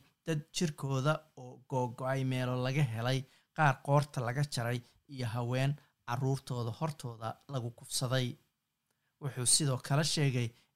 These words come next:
in ciidanka Ruushku ay dadka rayidka u laynayeen oo keliya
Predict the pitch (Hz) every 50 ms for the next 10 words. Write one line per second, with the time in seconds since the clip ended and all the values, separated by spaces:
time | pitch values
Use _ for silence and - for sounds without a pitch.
0 | - 151 156 151 151 _ - - 151 160 151 147 139 123 - 139 123 123 151 160
1 | 147 - - - 139 120 - _ _ _ _ _ _ - 131 123 - 160 147 151
2 | - 143 127 143 156 151 139 - - - 143 131 - - 151 151 143 139 143 143
3 | 143 135 131 147 147 143 139 - - 131 135 - - - 180 170 151 131 120 113
4 | 107